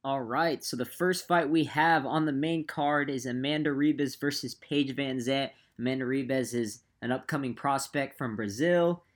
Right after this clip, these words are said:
This fight right here automatically tells me that they're trying to get Fight Island more pay-per-view buys because Paige VanZant definitely does not deserve to be on the main card, especially with how up and down and inconsistent she's been in her career.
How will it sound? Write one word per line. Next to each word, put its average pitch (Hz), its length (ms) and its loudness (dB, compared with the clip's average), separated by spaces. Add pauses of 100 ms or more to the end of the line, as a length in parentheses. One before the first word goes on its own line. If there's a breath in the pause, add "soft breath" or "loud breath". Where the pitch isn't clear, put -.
This 285 180 6
fight 214 200 8
right 165 280 6
here 160 260 4
automatically 139 500 4
tells 135 380 0
me 113 160 -2
that 110 240 -4
they're 139 140 2
trying 139 200 0
to 123 60 -2
get 120 180 -2
Fight 123 180 6
Island 120 340 0
more 120 180 0
pay-per-view 113 540 -4
buys 113 260 0
because 113 520 -6 (200 soft breath)
Paige 185 240 4
VanZant 135 480 2 (300)
definitely 147 300 2
does 120 160 -2
not 123 180 0
deserve 110 460 -2
to 113 100 -6
be 110 260 0
on 107 400 -6 (480)
the 131 60 -2
main 123 240 0
card, 120 320 0
especially 156 420 0
with 127 260 2 (300)
how 143 220 2
up - 160 2
and 135 120 0
down 131 300 2
and 120 120 -2
inconsistent 135 600 -4
she's 127 200 -2
been 127 380 0
in 120 100 -4
her 120 120 -6
career. 120 600 0